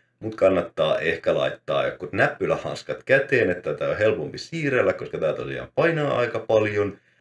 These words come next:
Mut joka tapauksessa, kunhan on selän kanssa varovainen, niin joo, ehdottomasti tää kannattaa lukea. Joten menkää ja hakekaa nokkakärryt jostain ja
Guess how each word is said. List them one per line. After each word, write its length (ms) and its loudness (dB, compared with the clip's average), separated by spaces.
Mut 100 -12
joka 180 2
tapauksessa, 540 4
kunhan 280 -4
on 100 0
selän 300 2
kanssa 260 -2
varovainen, 760 4
niin 180 -8
joo, 580 0
ehdottomasti 560 -6
tää 140 -2
kannattaa 580 -4
lukea. 600 -2
Joten 420 -4
menkää 640 -2
ja 300 2
hakekaa 440 -2
nokkakärryt 720 -6
jostain 580 -10
ja 220 -8